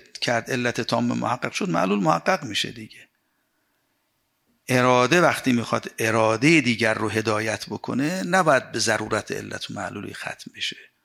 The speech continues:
برای اینکه این ضرورت رو تحلیل فلسفه اصولی بکنن، از دلش مفهوم حکم رو بیرون بیارن، بعد برسن در اصول و بعد فقه به استنباط و حکم،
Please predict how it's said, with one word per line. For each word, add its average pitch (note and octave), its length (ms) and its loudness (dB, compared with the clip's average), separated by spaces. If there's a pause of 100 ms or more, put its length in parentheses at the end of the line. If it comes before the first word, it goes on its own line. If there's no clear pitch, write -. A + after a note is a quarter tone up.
(540)
برای G#3 160 4
اینکه A#3 200 4
این F#3+ 120 4
ضرورت C#3 580 2
رو G#2+ 320 -2 (420)
تحلیل C#3+ 800 4
فلسفه C3 680 2
اصولی B2 380 2
بکنن، A2+ 520 -2 (420)
از B2 220 0
دلش D3+ 320 4
مفهوم A#2+ 460 0
حکم D#3 160 0
رو D3 80 4
بیرون A#2+ 300 0
بیارن، A2 420 -2 (400)
بعد D3+ 240 4
برسن E3 420 4
در B2 240 -2 (680)
اصول D#3+ 360 2
و E3 60 4
بعد A#2+ 200 2
فقه B2 240 0
به A#2+ 200 -4
استنباط A#2+ 580 0
و C3+ 60 -2
حکم، A3+ 460 0